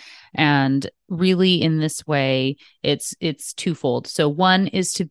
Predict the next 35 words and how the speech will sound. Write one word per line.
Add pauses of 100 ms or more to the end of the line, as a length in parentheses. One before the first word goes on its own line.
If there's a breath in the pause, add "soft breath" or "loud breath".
be
thoughtful
of
your
own
actions.
I
have,
uh, (380)
you
know,
part
one
of
the
book, (160)
as
we're (120)
moving
our
way
through, (240 loud breath)
has
two
chapters
at
the
end.
It
says, (240 loud breath)
"Change
is
all
about
you